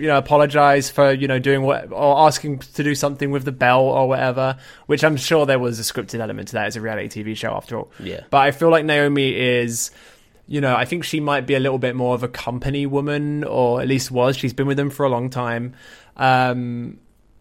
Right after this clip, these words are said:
Speaker 1: whereas I feel like Sasha generally is a little bit more of a rebel, a little bit more of a rogue, and feels like she, yeah, I mean, I don't think Naomi does something like that by herself, um, but Sasha, I think, would. So there we go.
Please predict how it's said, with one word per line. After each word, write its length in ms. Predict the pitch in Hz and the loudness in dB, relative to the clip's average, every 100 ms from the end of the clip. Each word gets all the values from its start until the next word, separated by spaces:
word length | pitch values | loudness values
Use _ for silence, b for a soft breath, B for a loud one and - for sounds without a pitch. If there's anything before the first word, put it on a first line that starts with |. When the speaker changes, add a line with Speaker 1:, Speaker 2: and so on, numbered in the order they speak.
| _ _ | _ _
Speaker 1:
whereas 280 | - 139 135 | 0 2 4
I 80 | 139 | 2
feel 160 | 131 147 | 4 4
like 160 | 139 | 4
Sasha 500 | - 147 127 135 127 | 4 4 4 2 2
generally 480 | 120 135 135 127 123 | 2 0 0 0 0
is 140 | 127 120 | -2 -2
a 60 | |
little 160 | 123 120 | -2 -4
bit 100 | 120 | -4
more 220 | 120 120 | -2 -4
of 80 | 117 | -2
a 40 | |
rebel, 380 | 113 117 117 113 | -2 -2 -2 -2
a 40 | |
little 180 | 117 117 | -2 -4
bit 100 | 110 | -6
more 140 | 117 117 | -6 -6
of 80 | |
a 40 | 117 | -4
rogue, 640 | 117 117 113 113 113 - | 0 0 0 -2 -4 -8
and 640 | - 120 113 113 113 113 | -8 -6 -6 -8 -10 -12
feels 840 | - - - - 131 123 117 117 120 | -14 -20 -20 -10 -4 -2 -2 -6 -6
like 520 | 113 110 107 - - - | -4 -4 -8 -16 -20 -20
she, 720 | - - 127 117 117 117 110 120 _ _ _ _ - _ b b b b | -14 -10 -6 -6 -6 -8 -10 -12 _ _ _ _ -20 _ b b b b
yeah, 240 | 156 147 110 | 4 6 6
I 100 | 143 | 4
mean, 200 | 147 151 | 2 4
I 160 | 151 | 6
don't 160 | 175 170 | 6 4
think 180 | 165 156 | -2 0
Naomi 380 | 143 143 139 131 | 2 2 2 0
does 220 | 127 120 | 0 -2
something 280 | 131 123 120 | -4 -6 -4
like 120 | 117 | -2
that 180 | 117 113 | -2 0
by 160 | 123 | 0
herself, 840 | 113 117 - 110 110 - - - _ 131 | 0 -4 0 0 -2 -10 -20 -20 _ -4
um, 320 | 120 113 113 | -2 -2 -8
but 180 | 120 117 | -10 -4
Sasha, 320 | 139 123 127 | 0 0 -2
I 100 | 113 | -4
think, 340 | 120 113 - | -6 -10 -10
would. 340 | 127 120 110 - | -6 -6 -8 -16
So 260 | - - 110 | -10 -4 -2
there 100 | 113 | -4
we 80 | 110 | -6
go. 220 | 110 | -8